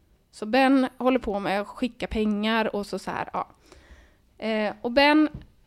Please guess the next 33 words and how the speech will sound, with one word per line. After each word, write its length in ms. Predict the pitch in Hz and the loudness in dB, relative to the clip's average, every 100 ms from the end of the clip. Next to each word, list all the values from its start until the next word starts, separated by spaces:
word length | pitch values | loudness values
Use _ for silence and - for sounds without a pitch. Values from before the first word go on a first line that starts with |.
| - | -20
som 240 | - 277 | -2 0
är 100 | 269 | 2
kvar 280 | 254 226 196 | 0 0 2
i 40 | 202 | 2
Australien 460 | 202 196 180 247 | 0 0 0 2
då, 220 | 214 214 - | 2 2 0
han 200 | 254 269 | 0 2
har 80 | 233 | 2
jättemycket 480 | 247 - 220 220 233 | -2 -4 -8 -6 -4
kontakt 360 | 254 220 - | -4 -4 -6
med 140 | 190 190 | -8 -4
Naimas 460 | 196 180 175 - | -4 -4 -6 -8
bror 260 | 175 170 180 | -6 -4 -4
i 40 | |
Burundi. 560 | 185 196 185 180 269 294 - _ | -4 -4 -4 -2 -2 -4 -12 _
Men 240 | 233 233 | -4 -2
det 80 | 226 240 | 0 0
är 40 | 240 | 0
liksom 340 | 233 196 175 | -2 -6 -4
ingen 280 | 247 190 202 | -4 -4 -8
som 120 | 208 | -8
vet 120 | 180 | -8
vad 100 | 147 | -8
som 120 | - | -12
har 60 | 170 | -10
hänt. 340 | 175 220 294 - | -6 -6 -6 -6
Polisen 360 | 262 254 226 | -2 -2 -2
har 180 | 220 - | -4 -4
ingenting, 540 | 233 196 190 277 320 302 | -4 -6 -4 0 4 4
inga 240 | 240 220 | 2 -4
spår 360 | - 208 190 214 | -6 -6 -4 -4
efter 260 | 220 202 | -8 -6
henne. 380 | 208 208 208 | -6 -4 -6